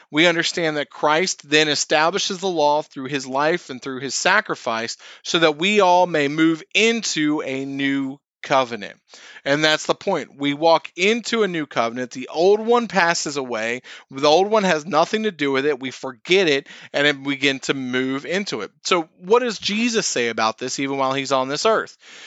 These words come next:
Matthew chapter twenty-two, verses thirty-four through forty says this, "But when the Pharisees heard that he had silenced the Sadducees, they gathered together. Then one of them, a lawyer, asked him a question, testing him and saying, 'Teacher, which is the great commandment in the law?'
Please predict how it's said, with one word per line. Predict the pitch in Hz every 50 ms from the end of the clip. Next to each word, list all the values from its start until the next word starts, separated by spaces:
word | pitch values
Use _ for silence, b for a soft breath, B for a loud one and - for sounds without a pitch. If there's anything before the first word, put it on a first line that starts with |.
| B B B
Matthew | - 135 135 147 - - 180 170
chapter | - - 175 165 156 - 160 139
twenty-two, | - - - 165 151 143 135 - - - 220 214 196 165
verses | 151 151 156 143 - 139 127 -
thirty-four | - 143 135 131 127 - - 135 127
through | 120 - 127 113
forty | - - 180 185 180 165
says | 151 - 139 123 117 120
this, | 147 170 156 113 101 - - B B B B B B
"But | 143 143
when | 156 160
the | 151 147
Pharisees | - - 190 202 220 226 - - 247 233 196
heard | - 196 170 151 147 139
that | 139 139
he | 135 143 139
had | 127 117
silenced | - - 147 139 143 156 175 185 - -
the | 170
Sadducees, | - - 156 143 135 127 117 - - 120 113 113 113
they | 120 113
gathered | 107 123 117 123 139 156 156
together. | - 160 143 127 113 107 98 110 107 120 - B B B B B -
Then | 139 143 147
one | 147 170 190
of | 202 190 151
them, | 139 135 127 127
a | 127
lawyer, | 120 127 143 165 180 170 147 131 131 107
asked | 95 120 - - - -
him | 160 156
a | 165
question, | - - 208 214 196 - - - 104 92 - _ -
testing | - 175 185 196 - - 147
him | 127 123 110 101
and | 104 110 120
saying, | - - 143 131 127 -
'Teacher, | - - 233 254 240 - - - 95 95 135 180 B B B B B B B B B B
which | B 143 175 226 220 -
is | 220 202 180 165
the | 180 160
great | 131 - 143 131 131 135 143 139 - -
commandment | - 170 156 143 135 123 123 120 123 131 135 -
in | - 120 123 123
the | 123 123
law?' | 135 156 180 202 180 139 87 - 135